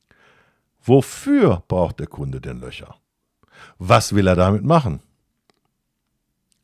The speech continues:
Was will er eventuell heute machen? Also, was will er heute aufhängen oder befestigen? Aber auch, wie sieht's in Zukunft aus? Beispiel.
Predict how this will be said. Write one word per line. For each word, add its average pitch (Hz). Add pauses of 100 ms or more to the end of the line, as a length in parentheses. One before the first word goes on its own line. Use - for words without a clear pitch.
Was -
will 107
er 107
eventuell 90
heute 98
machen? 135
Also, 101 (380)
was 107
will 101
er 78
heute 92
aufhängen 175
oder 110
befestigen? 123 (960)
Aber 135
auch, 131
wie 123
sieht's 117
in 127
Zukunft -
aus? - (1400)
Beispiel. -